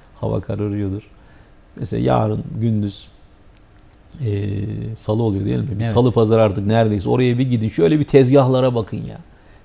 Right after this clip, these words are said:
Speaker 1: Nereden ne gelmiş? Biberler, yeni domatesler, küçük çeri domatesler.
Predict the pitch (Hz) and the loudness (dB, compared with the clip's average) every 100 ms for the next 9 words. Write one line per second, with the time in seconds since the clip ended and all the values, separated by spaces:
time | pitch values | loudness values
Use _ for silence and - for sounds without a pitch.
0 | - 101 120 127 113 107 104 101 107 104 | -10 -2 0 2 0 -2 -2 -4 -4 -6
1 | 110 131 131 - 107 107 107 113 - - | -10 -14 -18 -12 -8 -6 -8 -8 -12 -14
2 | - - 117 104 98 98 101 - 117 110 | -18 -10 -6 -6 -4 -6 -8 -8 -12 -12
3 | 123 117 - - 101 - 110 104 101 123 | -14 -16 -14 -12 -12 -10 -8 -8 -8 -10
4 | - - - - | -12 -16 -18 -20